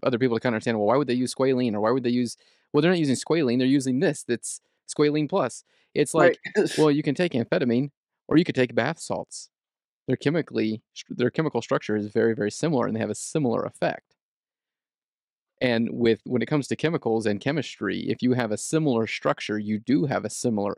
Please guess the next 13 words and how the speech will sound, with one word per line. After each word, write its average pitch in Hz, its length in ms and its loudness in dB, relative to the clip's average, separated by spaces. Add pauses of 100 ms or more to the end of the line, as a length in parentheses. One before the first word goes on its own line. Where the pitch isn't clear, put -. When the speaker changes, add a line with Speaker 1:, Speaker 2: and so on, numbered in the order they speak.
(100)
Speaker 1:
effect. - 500 -10 (460)
And 110 300 2
I 107 140 2
know 120 320 0 (340)
just 131 180 -2 (120)
me 131 180 4
looking 123 380 2
at 110 280 0
the, 113 280 0 (420)
um, 104 580 -4 (380)
the 131 100 0
lipid 123 180 2
nanoparticles, 123 640 0